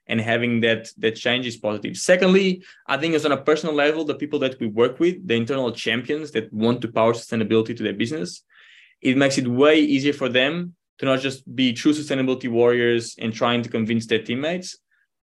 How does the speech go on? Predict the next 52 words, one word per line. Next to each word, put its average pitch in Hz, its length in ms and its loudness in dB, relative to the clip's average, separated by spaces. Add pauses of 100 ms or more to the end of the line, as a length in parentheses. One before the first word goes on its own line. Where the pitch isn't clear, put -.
but 123 100 4
actually 127 320 2
having 117 300 2
someone 120 720 2 (240)
to 127 80 -4
back 139 340 0
them 123 200 2
up 117 240 -2 (420)
when 120 220 0
they're 113 100 0
trying 110 260 -2
to 110 100 -16
do 98 100 -8
initiatives, - 520 -10
right? 131 300 2 (380)
Having 135 580 -2 (160)
the, 117 240 4
the 110 100 -2
support 123 320 2
of 139 80 4
Netnata 123 640 0
when 117 180 -4
you're 117 120 -4
going 127 320 -2
into 117 160 -8
your 113 100 -2
meetings 117 300 0
with 107 60 -10
your 107 100 -4
colleagues 110 300 0
and 104 120 -6
say, 104 480 0
"We 117 140 -2
should 117 220 -2
invest 107 380 2
in 104 100 -4
this," 156 280 0
or, 110 160 -2
"We 107 80 -6
should 110 160 -6
make 107 160 -2
this 104 140 -10
change," 170 480 -2 (200)
and 107 120 -6
having 110 320 0
data 117 220 2
to 117 80 -8
back 110 220 -2
it 104 80 0
up, 185 300 0 (180)
or 120 140 2
some, 120 520 -2